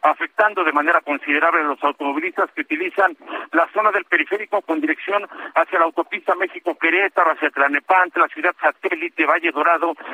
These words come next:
en fin, el perímetro poniente de la Ciudad de México se vio muy afectado a consecuencia de esta situación, Carlos.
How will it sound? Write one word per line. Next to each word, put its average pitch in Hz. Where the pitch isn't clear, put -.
en 156
fin, 220
el 160
perímetro 170
poniente 156
de 139
la 139
Ciudad 175
de 190
México 190
se 165
vio 180
muy 185
afectado 175
a 147
consecuencia 165
de 175
esta 170
situación, 156
Carlos. 151